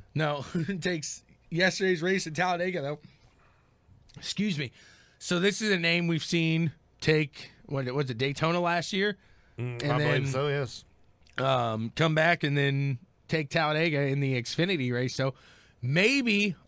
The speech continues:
Speaker 1: another superstar when it comes to these, uh, restrictor plate style racing. So, uh,
Speaker 2: Yeah, he seems to have it, uh, down pretty good.
Speaker 1: uh, right.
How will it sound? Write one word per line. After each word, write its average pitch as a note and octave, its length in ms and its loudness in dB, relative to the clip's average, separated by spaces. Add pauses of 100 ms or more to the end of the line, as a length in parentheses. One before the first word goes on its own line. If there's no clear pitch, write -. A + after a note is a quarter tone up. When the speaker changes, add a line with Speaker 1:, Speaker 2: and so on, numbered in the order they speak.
(120)
Speaker 1:
another D#3+ 720 4 (520)
superstar D3 680 4
when C3+ 120 2
it B2 100 -4
comes C3 300 0
to B2+ 300 2
these, A#2 320 2
uh, A2 160 2
restrictor A2+ 500 -2
plate B2 460 0 (160)
style C3 460 4
racing. G#2 520 -2 (420)
So, A#2+ 320 0
uh, A2+ 200 4
Speaker 2:
Yeah, B2 120 0
he C3+ 140 0
seems C#3+ 600 -2
to B2+ 160 -2
have C3 240 -2
it, B2 140 -2
uh, A#2 240 -4
down B2 320 -2
pretty A2 180 -4
good. G#2+ 260 -2 (120)
Speaker 1:
uh, F#2+ 80 -2
right. A#2+ 320 -2